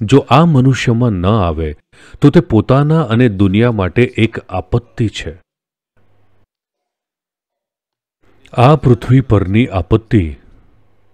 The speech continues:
કંઈ ભૂકંપ નથી, જ્વાળામુખી નથી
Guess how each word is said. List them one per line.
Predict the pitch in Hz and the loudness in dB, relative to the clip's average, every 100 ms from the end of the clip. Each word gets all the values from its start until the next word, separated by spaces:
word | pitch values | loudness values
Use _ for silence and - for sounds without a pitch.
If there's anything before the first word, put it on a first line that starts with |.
| _ _ _ _ _ _ _ _ _ _ _ _ | _ _ _ _ _ _ _ _ _ _ _ _
કંઈ | 135 | 0
ભૂકંપ | 135 110 113 139 156 | 2 2 2 2 2
નથી, | 165 175 - 76 - _ _ _ - | 2 0 -2 -12 -14 _ _ _ -2
જ્વાળામુખી | 101 101 120 139 135 - | 2 4 4 2 0 0
નથી | 147 143 - 92 | 2 2 0 -6